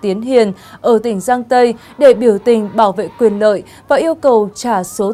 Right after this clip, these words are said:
tiền lương đã nợ. Đoạn video cho thấy trong màn đêm, một vài người có vẻ làm lãnh đạo đứng trước đám đông người như là đang giao tiếp liên lạc với nhau. Một lượng lớn giáo viên đã tập trung trước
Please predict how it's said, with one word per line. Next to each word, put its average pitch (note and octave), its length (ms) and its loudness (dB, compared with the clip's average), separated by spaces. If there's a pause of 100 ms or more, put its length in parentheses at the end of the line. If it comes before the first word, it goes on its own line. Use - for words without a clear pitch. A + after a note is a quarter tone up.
tiền G3+ 360 -6
lương A3 320 0
đã G3+ 100 -4
nợ. A#3 300 0 (540)
Đoạn G#3+ 180 4
video B3 260 -4
cho A#3 140 -6
thấy A3 420 -2
trong A3+ 340 -4
màn G3 220 -2
đêm, A3 260 2 (260)
một D4+ 200 0
vài C#4 140 2
người C4 300 2
có A3+ 200 -2
vẻ A3+ 440 0
làm G3 400 -4
lãnh G3+ 320 -4
đạo A#3 280 2 (180)
đứng A#3+ 220 -4
trước F#4 240 -8
đám A3+ 220 -2
đông A#3+ 220 0
người G#3 320 0 (280)
như D#4+ 140 -2
là C4+ 140 4
đang B3 300 -2
giao A#3+ 300 -2
tiếp D#4+ 300 -8
liên B3+ 220 -4
lạc G3+ 200 -4
với F#3+ 100 -6
nhau. G#3+ 340 2 (580)
Một D#4+ 120 2
lượng C#4 260 -2
lớn B3+ 260 2
giáo B3 200 2
viên D4 380 -4
đã B3+ 180 2
tập C#4+ 220 0 (100)
trung C#4 300 -6
trước F4+ 260 -6